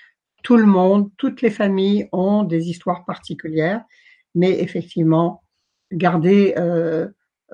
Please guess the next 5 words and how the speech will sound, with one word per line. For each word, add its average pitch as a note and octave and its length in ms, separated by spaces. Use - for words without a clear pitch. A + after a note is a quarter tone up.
bien G3+ 400
à - 140
l'esprit F3 460
que E3 600
euh, D3 400